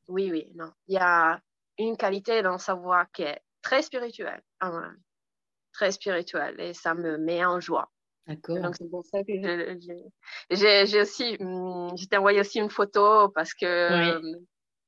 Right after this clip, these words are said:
Speaker 1: là, c'était, c'était prise dans les, les années soixante, euh, et c'est beau à voir.
Speaker 2: Ah ouais, vraiment,
Speaker 1: Parce que
Speaker 2: vraiment.
Speaker 1: on,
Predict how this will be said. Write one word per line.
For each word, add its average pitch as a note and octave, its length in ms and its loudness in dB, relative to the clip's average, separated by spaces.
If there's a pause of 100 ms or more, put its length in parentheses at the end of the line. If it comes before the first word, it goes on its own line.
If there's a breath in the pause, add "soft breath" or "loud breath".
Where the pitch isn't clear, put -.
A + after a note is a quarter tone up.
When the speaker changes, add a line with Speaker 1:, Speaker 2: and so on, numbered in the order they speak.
Speaker 1:
là, F3 260 2
c'était, E3+ 600 -4
c'était - 160 -8
prise F3+ 340 -2
dans E3 160 4
les, E3 680 -2
les E3 180 -4
années E3+ 400 -2
soixante, A#3 640 0
euh, E3+ 480 2
et C#3+ 480 -10 (580)
c'est F3 180 -6
beau E3+ 120 2
à E3 140 8
voir. E3 440 6
Speaker 2:
Ah F3 160 4
ouais, F3+ 260 4
vraiment, F#3 500 -4 (380)
Speaker 1:
Parce E3 140 -6
que G3+ 60 2
Speaker 2:
vraiment. F3 160 -2
Speaker 1:
on, C#3+ 60 -10